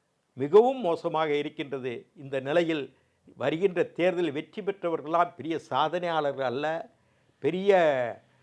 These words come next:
சிந்தனையாளர்கள் அல்ல, தமிழ்நாட்டுக்கு குர-, குரல் கொடுக்க போகிற ஆட்களும் கிடையாது. இந்த வேட்பாளர் பட்டியலை பார்த்தால் வேடிக்கையாக இருக்கின்றது. யாருக்காவது என்ன ஏதாவது தெரியுமா தமிழ்நாட்டு பிரச்சனைகள்? ஒரு நூறு பிரச்சனைகள் வரைக்கும் நான் புஸ்தகமே வெளியே,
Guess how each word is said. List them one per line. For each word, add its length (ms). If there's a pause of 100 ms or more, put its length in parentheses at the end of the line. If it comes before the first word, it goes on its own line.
(220)
சிந்தனையாளர்கள் 800
அல்ல, 500 (200)
தமிழ்நாட்டுக்கு 640
குர-, 420
குரல் 260
கொடுக்க 280
போகிற 640 (220)
ஆட்களும் 500
கிடையாது. 680
இந்த 180
வேட்பாளர் 640
பட்டியலை 420
பார்த்தால் 520 (380)
வேடிக்கையாக 760
இருக்கின்றது. 580 (120)
யாருக்காவது 480
என்ன 400
ஏதாவது 300
தெரியுமா 560
தமிழ்நாட்டு 540
பிரச்சனைகள்? 640
ஒரு 160
நூறு 320
பிரச்சனைகள் 460
வரைக்கும் 260
நான் 200
புஸ்தகமே 520
வெளியே, 360